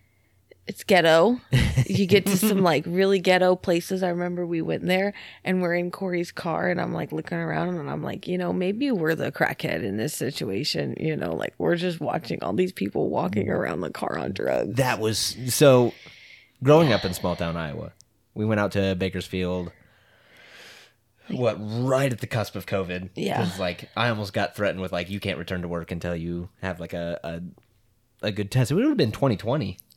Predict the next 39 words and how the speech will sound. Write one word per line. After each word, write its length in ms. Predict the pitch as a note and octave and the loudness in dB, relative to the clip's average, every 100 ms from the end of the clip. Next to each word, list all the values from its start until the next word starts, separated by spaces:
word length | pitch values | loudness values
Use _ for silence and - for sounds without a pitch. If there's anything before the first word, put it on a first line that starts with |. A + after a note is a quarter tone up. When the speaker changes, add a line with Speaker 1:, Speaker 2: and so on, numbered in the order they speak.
| - | -8
Speaker 1:
Yeah. 320 | G3 F3+ F#3+ G#3 | -6 -2 -2 0
Speaker 2:
And, 280 | G#2+ - | 2 4
uh, 300 | G2+ F#2 F2+ F2 | 2 2 0 0
so 180 | A2+ | 2
we 100 | G#2+ | 4
went, 420 | C3 A2+ G2+ G#2 - _ _ _ _ _ _ _ _ - G2 | 4 4 2 0 -8 _ _ _ _ _ _ _ _ -8 -2
uh, 320 | F#2 - - | -2 0 -2
so 140 | - | -2
she 180 | G2 G#2 | 0 0
could 120 | G2 | 2
pick 140 | G#2 G2 | 0 0
up 120 | F2+ | -2
some 140 | G2 | -2
of 60 | F2+ | -2
her 100 | F2 | -2
stuff 320 | - - E3+ | -2 0 0
that 180 | F#2 - | 0 -4
she 200 | - F2+ | -4 -4
had 120 | E2+ | -4
just 180 | E2+ E2 | -4 -4
never 280 | F2+ F2 F2+ | -2 -2 -2
gone 200 | F2 F2+ | -2 -2
back 220 | E2 - | -4 -6
and 100 | F2+ | -6
gotten. 420 | F#2+ A2 - F2+ E2+ - - - - - | -4 -4 -2 -4 -4 -10 -16 -18 -20 -10
And, 300 | F2 E2+ E2+ | -6 -4 -4
uh, 160 | E2+ E2+ | -4 -6
while 320 | E2 - F2 | -6 -6 -6
we 80 | F2 | -4
were 60 | E2+ | -6
there, 160 | E2+ | -6
we 100 | F2 | -4
visited 440 | E2+ F2 E2+ E2 E2 | -4 -4 -4 -6 -2
her 160 | F2 | -2
dad, 360 | E2 G2 G2+ F2+ | 0 0 0 -2
and 100 | - | -6
it 80 | G2+ | -8
was 120 | G#2+ | -6
just 380 | - C3 - - | -2 -2 -2 -10